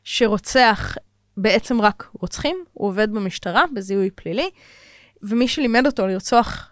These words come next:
את ה-bad guy זה אבא שלו, שאימץ אותו. אבא שלו היה שוטר, והוא אימץ אותו, והוא לימד אותו בעצם, אה, לכוון את כל הדחפים הרצחניים שלו,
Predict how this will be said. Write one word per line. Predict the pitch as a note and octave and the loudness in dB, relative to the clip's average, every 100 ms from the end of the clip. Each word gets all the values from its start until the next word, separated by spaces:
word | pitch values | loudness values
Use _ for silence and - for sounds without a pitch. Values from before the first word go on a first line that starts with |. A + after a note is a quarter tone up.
| - | -12
את | - | -8
ה-bad | F3 G3+ B3 | 0 2 2
guy | A3 F#3 | 2 0
זה | F3 F#3 A3+ | 2 2 2
אבא | A#3 | 2
שלו, | - - - _ | -2 -8 -12 _
שאימץ | - D#3+ G#3+ A#3+ - | -10 -4 0 0 -2
אותו. | G#3+ - _ - | -12 -16 _ -6
אבא | G#3+ G#3+ | -4 -4
שלו | - F3+ | -4 -2
היה | F3+ | -4
שוטר, | - - C4+ F4+ D4 | -6 -2 0 2 0
והוא | G3 | -4
אימץ | F#3+ G3+ A3+ D4+ | -2 0 -2 -4
אותו, | - F4 - _ _ _ - | -6 -6 -8 _ _ _ -12
והוא | G3+ A3+ | -4 0
לימד | A3+ A3 B3+ | 2 2 0
אותו | C4 B3+ | -2 -4
בעצם, | G#3+ - B3+ A#3 | -4 -4 -6 -4
אה, | A3 G#3 | -2 0
לכוון | G3+ - G#3+ E3+ A#3 B3+ | -2 -2 -4 0 0 0
את | A#3+ | -4
כל | - A#3 A#3 | -4 0 4
הדחפים | B3 A#3 A3 G#3 G3 F#3+ - - - B3 B3+ B3 | 4 4 4 2 0 -6 -8 -10 -2 0 0 -2
הרצחניים | A3+ F#3+ - G3+ G#3 D#4+ | -2 -4 -6 -6 -4 -4
שלו, | F4 F#4+ E4 | -4 0 2